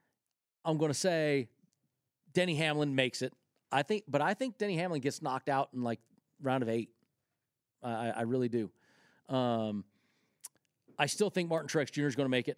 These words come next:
even if you think he's gonna have a bad season. And I think that, uh, Ryan Blaney and,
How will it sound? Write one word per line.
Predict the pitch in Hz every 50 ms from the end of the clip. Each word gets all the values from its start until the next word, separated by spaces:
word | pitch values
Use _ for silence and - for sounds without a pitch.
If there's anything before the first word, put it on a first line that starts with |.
| _ _ _ -
even | 139 131 123 127
if | 120 - -
you | - 123 107
think | 104 127 113
he's | 107 104
gonna | 117 123 117
have | 113 113
a | 101
bad | 107 120 113 110 -
season. | - 165 143 139 156 139 - - - - - - _ -
And | 170 160
I | 151 143 135
think | - - 185 170 165 -
that, | 175 156 147 139 - _ _ _ _ _ _
uh, | - 143 135 131 123 117 113
Ryan | 120 160 196 202 190 180
Blaney | 156 180 175 175 170 170 170 151 - _ _ _ _ _ _ _ _ _ _ _ _ _ _ _ _ _ _ _ _ _ _ _ _ _ _ _ _ _ _ _ _ _ _ _ _ _ -
and, | 156 147 143 139 139 135 131 131 127 127 123